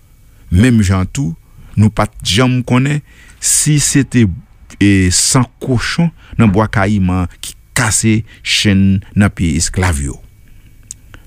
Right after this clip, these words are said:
Même jan tout, nous pa konnen kouman la vi a pral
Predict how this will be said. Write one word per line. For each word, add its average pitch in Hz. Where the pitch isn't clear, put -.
Même 139
jan 101
tout, 156
nous 117
pa 110
konnen 107
kouman 123
la 117
vi 95
a 92
pral 87